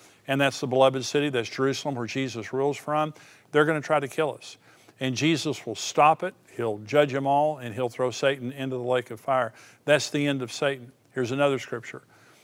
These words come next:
"Then I saw a great white throne and him who sat on it, whose, uh, face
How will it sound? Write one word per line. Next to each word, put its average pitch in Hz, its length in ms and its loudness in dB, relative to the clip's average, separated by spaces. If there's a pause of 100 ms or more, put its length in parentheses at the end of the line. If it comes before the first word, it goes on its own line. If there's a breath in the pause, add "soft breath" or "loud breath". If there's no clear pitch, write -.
(120)
"Then 156 120 4
I 185 100 6
saw 170 240 6
a 156 60 10
great 156 220 2
white 151 220 2
throne 156 360 0
and 120 80 -6
him 151 180 -8
who 131 160 -6
sat 160 280 4
on 123 160 2
it, 113 120 -6
whose, 113 320 -6 (240)
uh, 113 160 0
face 135 540 -2